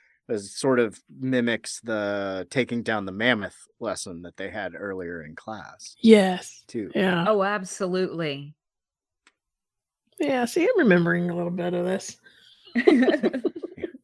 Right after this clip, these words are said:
Speaker 1: I mean, the cinematography is beautiful. It shows how big and how alone they are at the same
Speaker 3: Well,
Speaker 1: time. It's
Speaker 3: I
Speaker 1: a different kind of isolation.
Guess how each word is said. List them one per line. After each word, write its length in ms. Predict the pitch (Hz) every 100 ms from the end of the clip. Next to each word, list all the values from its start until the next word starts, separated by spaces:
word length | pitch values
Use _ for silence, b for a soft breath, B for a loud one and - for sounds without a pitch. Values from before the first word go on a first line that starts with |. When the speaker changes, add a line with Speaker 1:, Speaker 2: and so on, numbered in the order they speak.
| _ B B B - -
Speaker 1:
I 100 | -
mean, 180 | 143
the 80 | 135
cinematography 1040 | 131 190 202 151 - 131 135 123 123 117 101
is 140 | - 127 -
beautiful. 800 | - 104 120 123 107 - 92 90
It 60 | 92
shows 320 | - 120 113
how 240 | 113 117 98 -
big 340 | 113 113 110
and 120 | 117
how 200 | 110 131
alone 440 | 117 87 101 120 131
they 180 | 85 76
are 440 | 76 67 78 - -
at 80 | 110
the 80 |
same 260 | 104 110 107
Speaker 3:
Well, 100 | -
Speaker 1:
time. 280 | 107 98 80
It's 240 | - - - _ _ _ _ _ _ _ _ -
Speaker 3:
I 440 | 220 247 269 226 -
Speaker 1:
a 60 |
different 360 | 131 131 123 113
kind 200 | 117 104
of 80 | 92
isolation. 760 | 92 - 80 92 87 - -